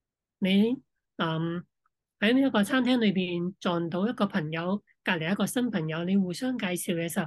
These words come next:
「Hey，我係small啊。」噉就得㗎啦。你唔會無端端又會話，啊，我係 small 啊，我係一個雙性人啊，我都係一個女性嘅性別認同啊，啊，但係我亦都可以一個雙性嘅性別認同啊，啊，我戀愛嘅係女性啊。你唔會咁侵罪。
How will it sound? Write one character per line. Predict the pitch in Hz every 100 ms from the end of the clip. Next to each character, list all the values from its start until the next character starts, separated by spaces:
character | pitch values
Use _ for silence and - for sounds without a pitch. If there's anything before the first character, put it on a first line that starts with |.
| - _ _
「Hey， | - 220
我 | 185 190
係 | 196
small | - 196 190 165
啊。」 | 143 _ _ _ _ _ _ _ _ _
噉 | 254 277
就 |
得 | 285
㗎 | 277 175
啦。 | 156 139 - _ _ _
你 | 214 269
唔 | 202
會 | 240
無 | 170
端 | 156 262 254
端 | 269
又 | 247 175
會 | 175
話， | 165 - _
啊， | 226 226
我 | 214
係 | 214
small | - 254 233
啊， | 196
我 | 175
係 |
一 |
個 | 202 202
雙 | 233
性 | 220 190
人 | 156 151
啊， | 170
我 | 175 196
都 | 247
係 | 285 185
一 | 214
個 | 233 - 196
女 | 196
性 | 226 202
嘅 |
性 | 202 208
別 | 185
認 | 170 170
同 | 180 156
啊， | 170 - - -
啊， | 175
但 | 196 185
係 | 175
我 | 175
亦 | 226
都 | 214 302
可 | 220
以 | 226
一 | 233
個 | 214
雙 | 262 269
性 | 180
嘅 | 165
性 | 160 190
別 | 175 170
認 |
同 | 165 170
啊， | 185 - -
啊， | 214
我 | 220
戀 | 208 269
愛 | 214
嘅 | 202
係 | 190 175
女 |
性 | 190 - 185
啊。 | 170 - _ _ _ _ _ _ _
你 | 262
唔 | 233 156 156
會 | 180
咁 | 220 190
侵 | 196 180 175
罪。 | 170 180 143 139